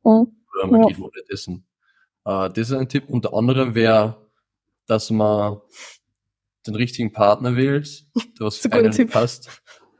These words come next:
Speaker 2: Und i-, immer so ein bisschen spezifisch sein, also bei uns bezogen, dass man sich, dass, dass beide denselben, dieselbe Idee vom Leben haben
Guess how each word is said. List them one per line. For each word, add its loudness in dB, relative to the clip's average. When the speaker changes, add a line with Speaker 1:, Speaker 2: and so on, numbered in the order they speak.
Speaker 2:
Und -6
i-, -18
immer 2
so 0
ein 4
bisschen 4
spezifisch 0
sein, 2
also 0
bei -4
uns 0
bezogen, 0
dass 0
man 0
sich, -6
dass, -6
dass -16
beide 2
denselben, -2
dieselbe 0
Idee -4
vom -4
Leben -4
haben -4